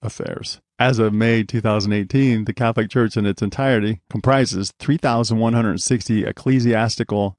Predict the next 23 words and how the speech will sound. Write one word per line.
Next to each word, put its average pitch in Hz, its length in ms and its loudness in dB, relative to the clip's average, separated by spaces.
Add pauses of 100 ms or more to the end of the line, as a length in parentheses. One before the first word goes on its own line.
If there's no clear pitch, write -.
(120)
jurisdictions, 113 800 0 (160)
including 117 480 -2
over 101 320 0
six - 240 -6
hundred 110 240 0
forty-five 104 600 -2
archdioceses, 131 840 -2 (540)
two 147 100 0
thousand 110 360 0
eight 110 140 2
hundred 107 220 0
fifty-one 107 440 0
dioceses, 139 580 2 (220)
and 139 280 -2
two 135 140 -2
thousand 107 380 -2
twenty-one 110 640 -2
seven 123 280 -2
hundred 104 280 0
parishes 113 640 0
in 101 80 -6
the 90 80 -6
world. 131 400 2